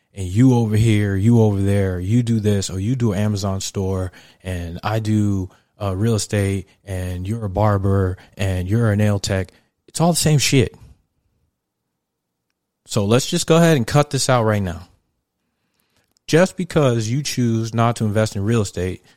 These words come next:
does not make you irresponsible. Doesn't. There's plenty of people that don't invest in real estate that make more money than people that do. That's just, that's just how the new world works. Hate to break it to everybody. So if you're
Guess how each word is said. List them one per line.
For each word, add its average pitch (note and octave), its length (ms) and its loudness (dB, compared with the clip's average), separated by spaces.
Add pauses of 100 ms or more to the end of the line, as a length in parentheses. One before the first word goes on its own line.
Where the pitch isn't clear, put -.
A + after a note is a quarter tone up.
(100)
does A2 140 -2
not C3 220 0
make A#2+ 220 0
you A2 180 0
irresponsible. D#3+ 640 -4 (1600)
Doesn't. C4+ 320 4 (600)
There's - 120 -14
plenty F3 240 4
of E3+ 60 0
people D#3+ 320 2
that A#2+ 200 2
don't B2+ 180 4
invest C#3 260 0
in B2+ 60 0
real A#2+ 120 0
estate A2+ 200 0
that G#2+ 80 -2
make G#2 180 0
more A2 140 2
money G#2 280 2
than G2 140 -2
people G2 240 -2
that F2 120 -6
do. D#2 160 -8 (460)
That's - 180 -6
just, G2 180 -4 (140)
that's F#2+ 300 -6
just G2+ 140 -4
how G2+ 160 2
the G2+ 100 0
new G#2 200 2
world G2+ 320 -2
works. - 400 -8 (340)
Hate G#2+ 220 -4
to A2 60 -6
break F#2+ 220 0
it - 60 -16
to - 80 -8
everybody. D2+ 400 -10 (1500)
So B2 220 4
if - 160 -6
you're G3 300 4